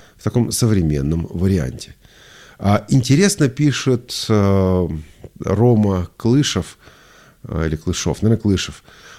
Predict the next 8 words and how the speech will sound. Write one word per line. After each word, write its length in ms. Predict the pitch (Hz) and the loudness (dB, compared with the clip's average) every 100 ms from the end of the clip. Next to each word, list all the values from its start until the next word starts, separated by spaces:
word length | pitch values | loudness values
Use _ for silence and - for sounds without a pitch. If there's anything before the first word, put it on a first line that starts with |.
| - 104 | -12 0
А 220 | 101 - | 0 2
«Новый 360 | 120 151 156 117 | 4 4 4 2
Завет» 360 | 113 160 151 | 2 2 0
был 220 | 92 113 | 0 2
написан 640 | 110 104 - 147 131 127 110 | 2 2 0 -2 0 2 2
во 120 | 95 | 2
времена 460 | 98 95 95 104 120 | 0 2 2 4 2
апостолов, 1000 | - 101 - 104 92 - 104 123 - | 0 -6 -2 -2 -2 -2 -2 -2 -6